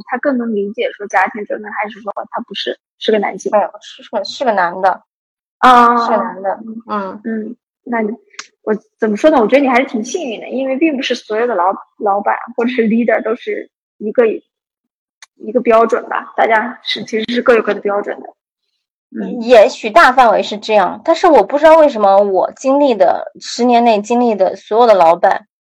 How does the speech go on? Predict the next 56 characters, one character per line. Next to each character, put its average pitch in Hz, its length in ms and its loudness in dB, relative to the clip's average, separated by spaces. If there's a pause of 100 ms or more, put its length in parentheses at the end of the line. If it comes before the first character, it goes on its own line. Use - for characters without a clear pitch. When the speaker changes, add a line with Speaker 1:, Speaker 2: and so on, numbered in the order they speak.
(340)
Speaker 2:
呃， - 120 6
Speaker 1:
嗯。 247 40 6
Speaker 2:
除 226 140 2
了 247 100 6
刚 262 160 6
开 254 240 -10
始 196 420 -4
那 214 160 4
个， 190 260 4
嗯， 190 520 -8
第 240 180 -2
一 240 100 -2
个 240 300 6
我 175 180 2
去 - 160 -8
的 220 80 2
时 214 120 -4
候 208 80 4
懵 196 200 2
懂， 220 120 0
懵 208 180 2 (100)
懵 220 40 -2
懂 202 160 4
懂 190 160 4
的 196 60 -2
时 - 140 -4
候， 185 220 4
我， 175 240 0
我 185 160 0
处 190 220 -6
于 185 80 0
那 202 200 0
种， 196 340 -4 (600)
呃， 180 420 0 (460)
我 233 100 2
记 233 120 0
得 294 100 8
我 220 60 6
当 247 160 4
时 262 120 -2
另 269 160 6
外 247 160 6
我 208 60 6
们 202 120 0
组 208 140 -2
有 196 140 6
个 - 80 0
同 185 240 -6
事， 180 400 -4
他 190 640 0 (160)
大 190 200 2
肚 202 260 -4
子 170 420 -4 (800)
大 214 100 4
概 202 160 2
有 185 480 0